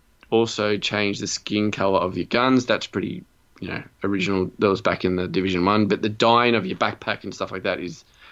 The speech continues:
is new to the game. Um, the way to get dye is either from these little yellow crates that are around. So when you're walking around Washington, look up in the sky, there'll be these big yellow kind of crates that will be hanging from a tree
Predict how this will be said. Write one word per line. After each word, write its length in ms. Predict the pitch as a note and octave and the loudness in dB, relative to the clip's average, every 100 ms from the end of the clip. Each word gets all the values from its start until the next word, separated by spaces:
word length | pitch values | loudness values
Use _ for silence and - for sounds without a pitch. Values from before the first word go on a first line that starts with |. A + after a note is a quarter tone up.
| _ | _
is 160 | - G#2+ | -4 4
new 160 | A2+ A2+ | 4 6
to 100 | A2 | 4
the 60 | G#2 | 2
game. 440 | A2+ B2 B2+ B2+ - - - - | 2 2 0 -2 -12 -20 -20 -12
Um, 300 | - G#2+ G#2+ | -2 0 2
the 80 | A2 | 4
way 140 | B2+ C#3 | 4 4
to 80 | |
get 180 | B2+ A#2+ | 0 -2
dye 300 | A#2 G#2+ G#2+ | 0 2 0
is 460 | E2+ G2+ G#2 F#2+ - | 0 -4 -6 -8 -12
either 440 | - A2 G2 G2+ G2 | -6 -6 -2 0 -2
from 540 | - G2+ G2 G2 G2 | -2 -2 0 0 0
these 280 | F#2+ G2 G2 | 0 0 2
little 220 | B2 C#3 | 6 8
yellow 280 | B2+ B2 A#2+ | 8 8 4
crates 460 | A#2 - A2 F2+ - | 2 2 0 0 0
that 140 | A2+ | 2
are 160 | A2+ A2+ | 4 2
around. 440 | A2+ G#2+ G2 F#2 | 2 0 -2 -6
So 140 | A2 | -4
when 140 | A2+ C#3 | 0 2
you're 160 | C3 | 0
walking 360 | B2 B2+ - B2+ | 2 4 4 2
around 200 | A#2+ A#2 | 0 2
Washington, 580 | A2+ - A2+ A#2 A2+ A#2 | 0 -2 -2 2 2 2
look 160 | A#2+ C3+ | 2 0
up 200 | B2 A#2 | 0 0
in 40 | |
the 60 | G#2 | -4
sky, 460 | - C3 C3 C3 - - - _ | 2 4 4 2 -4 -20 -20 _
there'll 140 | B2 | -2
be 80 | A#2 | 0
these 200 | A2 A2 | 0 -2
big 200 | - C#3+ | 2 4
yellow 320 | B2+ B2 A2+ G#2+ | 4 4 2 0
kind 180 | A2 A2 | -4 -8
of 120 | F2+ | -6
crates 420 | A2 G#2+ G#2+ - | 0 0 -2 -4
that 120 | A2 | -6
will 100 | D#2 | -4
be 120 | G#2 | -6
hanging 240 | G2 A#2 A2+ | -4 -4 -4
from 140 | G#2+ | -4
a 40 | F#2+ | -6
tree 560 | - A#2+ A#2+ B2 A#2+ | 0 2 4 2 -2